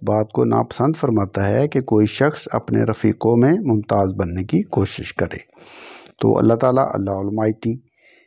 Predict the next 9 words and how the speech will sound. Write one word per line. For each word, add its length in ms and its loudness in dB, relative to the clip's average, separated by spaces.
नापसंद 440 0
करना, 320 2
डिसलाइक 680 0
प्रेजेंट 420 -2
इंडेफिनिट 540 0
टेंस 300 2
है। 180 2
कोई 200 4
शख्स, 500 -2